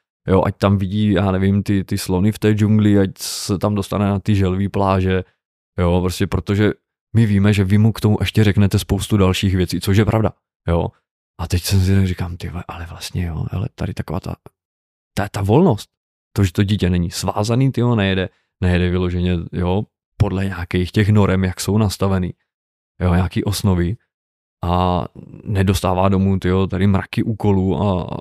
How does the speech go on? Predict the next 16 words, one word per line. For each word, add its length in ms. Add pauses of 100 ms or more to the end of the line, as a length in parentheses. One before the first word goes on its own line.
a 120
tohle. 360 (500)
A 40
naopak, 500
eh, 40 (1160)
máš 180
tu 100
volnost 400
toho 520 (720)
studování, 400
takového 240
toho 160
přirozeného 580
studování, 600 (460)
taková 280
opra-, 360